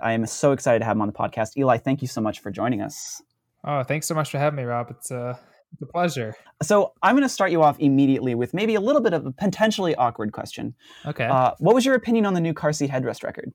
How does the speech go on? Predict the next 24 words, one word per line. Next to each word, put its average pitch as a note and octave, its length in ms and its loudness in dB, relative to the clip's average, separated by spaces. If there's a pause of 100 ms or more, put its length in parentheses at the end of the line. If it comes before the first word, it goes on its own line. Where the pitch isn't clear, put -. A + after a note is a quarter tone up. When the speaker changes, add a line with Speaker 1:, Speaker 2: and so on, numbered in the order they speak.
(800)
Speaker 2:
Oh, C3+ 40 -8
I C#3+ 320 -4
like D#3 220 -4
that A#2+ 180 -6
question. B2 360 -8
I B2 80 -6
was C3+ 140 -4
just D3+ 180 -8
listening D3+ 260 -6
to C3+ 180 -2
it, C3 100 -2
like, B2+ 300 -4 (240)
ten D3+ 200 -4
minutes C#3+ 240 -6
ago. A2+ 320 -4 (160)
Um, B2+ 460 0 (1120)
I C4 640 4 (300)
like C#3 600 0
the C#3+ 80 -6
new C3 160 -6
Car B2+ 240 -4
Seat C3 140 -8
Headrest B2 340 -8
record. C3+ 480 -10